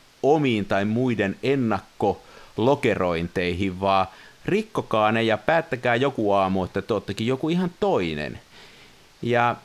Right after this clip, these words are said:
ehkä, ehkä, nyt tulee tosi syvä, ehkä miettikää vähän, että mikä se teidän identiteetti on, että,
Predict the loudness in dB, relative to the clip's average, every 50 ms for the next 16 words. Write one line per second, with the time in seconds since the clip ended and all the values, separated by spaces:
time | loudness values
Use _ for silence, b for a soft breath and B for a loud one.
0 | -18 -20 -20 -20 -20 -20 -20 -14 -10 -10 -10 -4 -4 -4 -4 -4 -4 -6 -8 -8
1 | -6 -4 -4 -4 -4 -2 0 -2 -2 0 0 0 0 0 0 -2 -4 -4 -4 -6
2 | -4 -4 -2 -2 -2 -2 -2 -2 0 0 0 0 -2 -2 -6 -4 0 0 2 2
3 | 2 2 2 2 2 0 -2 -2 -4 -2 -2 -2 -2 -2 -2 -4 -4 -4 -4 -2
4 | -2 0 0 0 0 2 2 0 0 0 -4 -6 -4 -4 -4 -2 -4 -4 -6 -4
5 | -2 -2 -2 -2 -4 -4 -6 -6